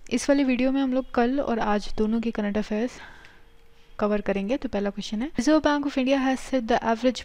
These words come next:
base rate at dash for the first quarter of fiscal year twenty nineteen twenty। रिजर्व बैंक ने वित्त वर्ष दो हज़ार उन्नीस बीस की पहली तिमाही के लिए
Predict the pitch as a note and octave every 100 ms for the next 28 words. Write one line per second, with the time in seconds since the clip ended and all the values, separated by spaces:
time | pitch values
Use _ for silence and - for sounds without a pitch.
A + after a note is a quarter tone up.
0 | C4 A#3+ G3 - A3 G#3 F#3+ - G#3 G3+
1 | A3 A#3+ - - A3+ A3+ D4 C#4+ - A#3
2 | A3 A3 A#3 G#3 B3+ - C#4 C4 A3+ G3+
3 | G#3+ G#3 G#3+ G3+ G#3 G#3 B3 A#3+ A3+ -
4 | A3 F#3 F3+ G#3 A3 G#3 A3 A#3 - A#3
5 | B3 A#3 - A3+ G#3+ A3 A3 A3 G#3+ A3+
6 | - C#4+ G#3+ - G#3 A#3 - A#3 C#4 C4+
7 | D4+ C4 A3 A3+ B3 - F3+ E3